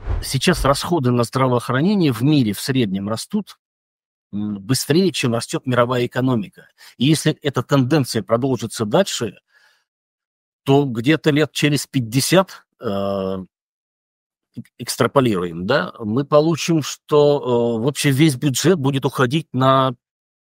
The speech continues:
то, чтобы поддерживать людей в более-менее полудохлом состоянии. И вот эти вот старики будут доживать до ста лет. С одной стороны, его будет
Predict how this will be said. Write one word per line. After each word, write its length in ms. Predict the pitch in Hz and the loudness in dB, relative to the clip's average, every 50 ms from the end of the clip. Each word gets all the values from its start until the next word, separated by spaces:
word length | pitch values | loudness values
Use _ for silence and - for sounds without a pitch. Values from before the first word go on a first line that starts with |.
| _ _ _ _ _ _ _ _ _ _ _ _ _ _ _ _ _ - | _ _ _ _ _ _ _ _ _ _ _ _ _ _ _ _ _ 0
то, 100 | - 135 | 0 0
чтобы 260 | - - 156 139 139 | 0 0 -2 -2 -2
поддерживать 800 | - _ - 143 127 123 120 113 139 139 120 147 147 147 135 - | -2 _ -2 -2 -2 -2 -2 0 0 2 2 0 -2 -2 -2 -2
людей 280 | 135 113 101 127 143 131 | -4 -2 0 2 0 0
в 80 | 107 | 0
более-менее 680 | 95 95 139 139 135 127 131 139 139 143 143 143 127 - _ _ _ _ _ _ _ _ _ _ _ _ | 0 0 2 2 2 2 2 2 2 2 0 -2 -2 -6 _ _ _ _ _ _ _ _ _ _ _ _
полудохлом 640 | - 143 139 127 113 139 147 - - 156 160 151 143 | 2 2 2 2 2 0 0 0 0 -4 -4 -4 -4
состоянии. 760 | - - 131 - - 156 170 185 175 135 110 101 92 92 90 _ _ - _ _ _ _ - | -8 -10 -8 -4 0 0 2 2 2 0 0 -4 -6 -8 -10 _ _ -20 _ _ _ _ -4
И 120 | 160 151 | 0 0
вот 160 | 147 135 - | 2 2 0
эти 160 | 151 139 - 147 | 0 0 0 0
вот 120 | 135 127 | 0 -2
старики 640 | - - - 135 127 123 113 - 160 196 233 226 - _ _ _ _ _ _ | -2 -2 0 0 0 0 -2 0 0 0 0 0 -4 _ _ _ _ _ _
будут 380 | - 107 120 127 139 135 131 110 | -12 -6 -2 0 0 0 0 0
доживать 400 | 113 131 - - 135 131 131 120 | 0 -2 0 0 0 0 0 0
до 100 | 113 123 | -2 -4
ста 180 | - - - | -4 -4 -4
лет. 280 | 104 117 175 208 - _ _ _ _ _ | -2 0 0 -2 -2 _ _ _ _ _
С 120 | _ - - | _ -2 0
одной 220 | 143 131 139 135 | 2 2 2 0
стороны, 540 | - - - 127 131 127 123 127 120 113 123 | 0 0 0 0 2 2 0 0 -2 -2 -2
его 260 | 127 123 120 123 123 | 0 0 0 0 0
будет 240 | 123 123 120 113 - | 0 -2 -4 -6 -6